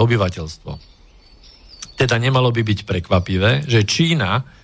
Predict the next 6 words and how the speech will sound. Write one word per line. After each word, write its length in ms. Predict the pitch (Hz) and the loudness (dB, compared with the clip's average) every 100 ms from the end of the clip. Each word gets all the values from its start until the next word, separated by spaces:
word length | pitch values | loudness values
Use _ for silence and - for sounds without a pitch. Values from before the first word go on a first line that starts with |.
| _ - - | _ -20 -2
ako 300 | 123 120 123 | 0 2 2
epicentrum 720 | 156 156 165 - 117 107 104 | 0 0 -2 0 0 0 -4
tohto 380 | 98 117 - 113 | 0 0 2 2
nového 340 | 107 110 107 101 | 2 2 2 0
ohniska 640 | 98 104 113 104 - 95 | 0 -2 -2 -4 0 0
koronavírusu 1000 | 90 95 98 95 95 101 107 - 143 175 | 2 0 2 0 2 2 2 2 0 0